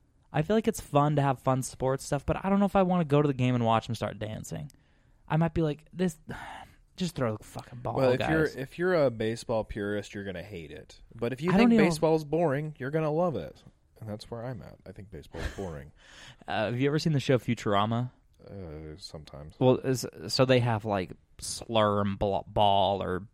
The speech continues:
Speaker 1: whatever ball. And it, it, it's just some weird variation of baseball.
Speaker 2: Right, right.
Speaker 1: And so he's in the future. He's like, "Whoa, what's this?" And she's like, "Well, we finally realized that baseball is boring
Speaker 2: Yeah.
Speaker 1: and then did this."
Speaker 2: Mm-hmm.
Speaker 1: And I was like,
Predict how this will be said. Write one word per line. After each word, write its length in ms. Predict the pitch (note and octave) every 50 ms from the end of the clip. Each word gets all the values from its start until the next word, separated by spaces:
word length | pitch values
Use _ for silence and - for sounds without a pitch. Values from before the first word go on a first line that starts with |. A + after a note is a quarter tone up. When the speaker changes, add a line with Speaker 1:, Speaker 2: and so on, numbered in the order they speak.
| _ - - -
Speaker 1:
whatever 440 | A2 A2+ A2+ G#2 G2+ G#2 A2 A2 G#2
ball. 440 | - A2 F#2+ F#2 G2 G#2 G2+ - - _ _ _ _ - - - _ _ _ _ _ _ _ _
And 120 | B2+ B2+
it, 80 | - -
it, 220 | - B2+ C3+ - -
it's 140 | C#3 C3+ -
just 180 | - A#2+ -
some 140 | - A2+ A2
weird 220 | G#2+ G#2 G2+ F#2+
variation 480 | G2 G2+ G2 F2+ F2+ E2+ F#2 G2+ G2+ F#2+
of 80 | E2 F#2
baseball. 420 | E2 F2 F#2+ - - C3 A2+ G2+
Speaker 2:
Right, 220 | G#2+ G2+ G2 G2
right. 300 | F#2+ F#2+ F#2 F#2 F2 E2+ - -
Speaker 1:
And 100 | - -
so 60 | B2+
he's 120 | A#2+ A2+
in 60 | A#2+
the 60 | A#2 G#2+
future. 200 | - A#2 - A#2+
He's 100 | A#2+ A#2+
like, 120 | - -
"Whoa, 220 | E3+ G3 A3+ G3 C#3+
what's 300 | C#3 D#3+ E3+ F3 - -
this?" 400 | D#3 E3+ F#3 G3 G3 D#3+ - -
And 100 | B2 C#3
she's 200 | - E3+ E3+ D3
like, 220 | D#3 C3+ C#3 - G3+
"Well, 260 | G#3+ A3 G#3+ - -
we 140 | - G#3+ G#3
finally 420 | - - D4 F4+ G4 F#4 D#4 A#3
realized 520 | G3 F#3 A3+ C#4 E4 E4 C#4 A3 G3+ F#3 F3+
that 180 | F#3+ E3+ -
baseball 480 | - G#3+ C#4 D4 - - A3 G3+ F#3+ E3+
is 80 | D#3+ C#3+
boring 640 | B2 - E3 F3+ A#3+ D4+ D#4 G#3+ D3+ C#3 C#3+ D#3+ G3
Speaker 2:
Yeah. 60 | A3 D3 -
Speaker 1:
and 140 | D3+ D3+
then 140 | D3 D3 D#3 D#3+
did 220 | G#3 G#3+ G#3 -
this." 760 | - D#4+ F4 F4 D#4 B3 D#3+ C3 - G2 F2+ E2+ - - -
Speaker 2:
Mm-hmm. 80 | - D#3
Speaker 1:
And 80 | B2+ C#3
I 40 | C#3+
was 100 | C3+ C3
like, 220 | A#2+ - -